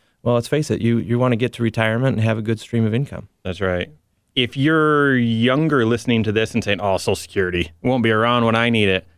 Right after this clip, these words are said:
Speaker 2: I would tell you this is another reason to consider the Roth I R A, because your Social Security could be taxed depending on how much other income you show in retirement.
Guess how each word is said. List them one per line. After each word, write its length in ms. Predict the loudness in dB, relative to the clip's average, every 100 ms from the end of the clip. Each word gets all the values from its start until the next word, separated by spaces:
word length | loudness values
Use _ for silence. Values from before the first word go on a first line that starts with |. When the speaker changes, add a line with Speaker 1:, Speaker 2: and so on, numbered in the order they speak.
| _ -4
Speaker 2:
I 160 | 0
would 180 | 2 0
tell 220 | 2 2
you 80 | 2
this 180 | 0 2
is 140 | 2
another 300 | 2 2 2
reason 240 | 2 2 0
to 60 |
consider 400 | 0 0 0 2
the 100 | 2
Roth 320 | 2 2 0
I 140 | 0 2
R 120 | 2
A, 240 | 0 -4 -12 _ _ -4
because 600 | -2 0 0 2 0 -4
your 380 | -4 0 2 0
Social 200 | 0 -4
Security 520 | -4 0 2 2 0
could 320 | 0 -4 -2
be 140 | -2 -2
taxed 480 | -2 -4 -4 -6
depending 400 | -6 -2 0 2
on 240 | 2 2 0
how 120 | 0
much 200 | 0 0
other 260 | 0 0 0
income 400 | 0 0 0 2
you 160 | 2
show 380 | 0 0 2 2
in 100 | 2
retirement. 540 | 0 0 0 0 -2